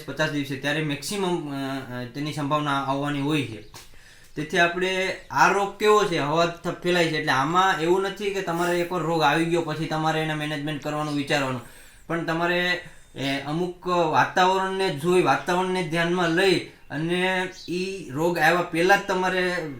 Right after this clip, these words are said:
યોગ્ય પગલાં લેવાના શરૂ કરી દેવાના છે. તેથી ત્રીસ દિવસનું જીરું થાય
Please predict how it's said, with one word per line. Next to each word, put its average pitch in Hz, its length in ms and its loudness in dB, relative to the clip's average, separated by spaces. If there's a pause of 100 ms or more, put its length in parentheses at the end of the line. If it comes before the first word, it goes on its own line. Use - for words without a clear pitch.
(180)
યોગ્ય 175 320 0
પગલાં 165 360 2
લેવાના 165 300 2
શરૂ 170 320 4
કરી 180 200 4
દેવાના 131 320 0
છે. 127 120 -6
તેથી 170 200 -2
ત્રીસ 165 300 -2
દિવસનું 180 440 -2
જીરું 175 280 2
થાય 170 360 0